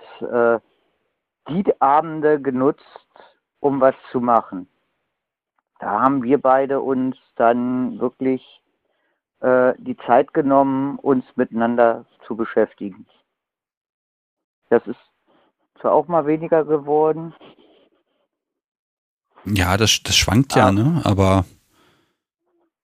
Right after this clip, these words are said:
Speaker 1: Wieso? Ich hatte eben auch noch mal kurz Besuch. <laughs> Ähm, ja, das schwankt manchmal. Ähm, aber es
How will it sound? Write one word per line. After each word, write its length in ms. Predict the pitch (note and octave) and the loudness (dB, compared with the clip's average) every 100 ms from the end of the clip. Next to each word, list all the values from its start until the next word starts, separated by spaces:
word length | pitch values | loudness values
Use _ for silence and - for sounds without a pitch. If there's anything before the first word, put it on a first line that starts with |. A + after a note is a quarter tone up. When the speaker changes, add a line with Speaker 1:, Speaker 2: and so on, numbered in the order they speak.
| _ _ _ _ _ _ _ _ _ _ _ _ _ _ _ _ _ _ | _ _ _ _ _ _ _ _ _ _ _ _ _ _ _ _ _ _
Speaker 1:
Wieso? 380 | A2 G2 A#2+ C#3+ | -14 -2 2 2
Ich 160 | A#2+ D#3+ | 2 2
hatte 180 | F3+ | 2
eben 120 | F3+ F3 | 2 2
auch 100 | F3 | 2
noch 80 | D#3+ | 4
mal 160 | D3+ | 2
kurz 240 | C3+ D3+ - | 2 -2 0
Besuch. 440 | D#3 C#3 D3 C#3+ E3 - - - - - - - | 0 2 0 0 2 0 -2 -18 -20 -20 -16 -10
<laughs> 80 | F4 _ _ _ _ _ - A3+ - - - A#3+ F#3 | -10 _ _ _ _ _ -16 -14 -14 -20 -20 -20 -8
Ähm, 460 | - F3 F#3+ G3 E3 _ _ | 0 2 4 2 -2 _ _
ja, 320 | D3 F#3 C3+ - _ _ _ - | 0 2 0 -4 _ _ _ 0
das 140 | D#3 | 0
schwankt 340 | - D#3+ G#3+ A3 | 2 0 2 2
manchmal. 760 | A3+ A3 - A3 G#3+ A3+ A3 _ _ _ _ _ _ _ _ _ _ - | 0 0 -2 2 2 2 -2 _ _ _ _ _ _ _ _ _ _ -2
Ähm, 840 | D#3+ E3+ E3+ F3 F3+ F3+ F#3 F#3 E3 _ _ _ _ _ _ - | 2 4 4 4 2 0 -4 -6 -8 _ _ _ _ _ _ 2
aber 560 | C3+ C#3 C#3+ C#3 C#3 | 4 4 4 4 0
es 100 | - | -4